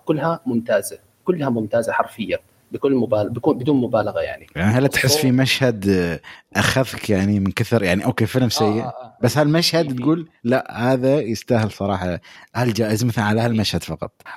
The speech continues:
Speaker 1: أم، لا، شوف، يستاهل أوسكار مثلًا أو جائزة كبيرة، يعني، يعني، على مش-، على هذا المشهد صراحة، لا، يعني، ما، يعني،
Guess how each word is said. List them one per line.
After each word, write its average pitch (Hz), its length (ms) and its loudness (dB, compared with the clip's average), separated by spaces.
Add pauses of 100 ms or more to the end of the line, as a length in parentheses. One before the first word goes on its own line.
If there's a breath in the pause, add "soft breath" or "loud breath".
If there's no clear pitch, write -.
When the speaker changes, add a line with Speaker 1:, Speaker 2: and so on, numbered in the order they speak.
(120)
Speaker 1:
أم، 151 140 2
لا، 190 240 4
شوف، - 240 -2
يستاهل 196 500 0
أوسكار 175 380 0
مثلًا 156 300 0
أو 131 120 0
جائزة 147 440 0
كبيرة، 156 380 0
يعني، 151 580 0
يعني، 135 200 0
على 127 180 -2
مش-، 175 180 -2
على 135 140 2
هذا 165 180 4
المشهد 170 320 -2
صراحة، 170 420 -2
لا، 165 380 -6
يعني، 113 220 -6
ما، 117 200 2
يعني، 123 640 -2